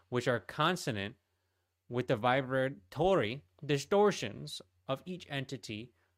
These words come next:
are used. However, the name concept is not part of the council. If names are requested, we will attempt them. However,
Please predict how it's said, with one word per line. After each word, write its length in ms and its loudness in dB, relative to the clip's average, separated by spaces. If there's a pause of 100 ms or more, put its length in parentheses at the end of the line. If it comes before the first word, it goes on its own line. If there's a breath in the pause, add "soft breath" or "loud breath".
(220)
are 140 4
used. 580 -2 (380)
However, 560 4 (320)
the 100 4
name 320 4
concept 440 0
is 100 -6
not 260 0
part 240 4
of 60 0
the 60 -6
council. 540 -4 (540 soft breath)
If 200 -8
names 340 0
are 180 2
requested, 680 0 (220 soft breath)
we 80 -2
will 140 0
attempt 380 0
them. 160 -6 (300)
However, 500 2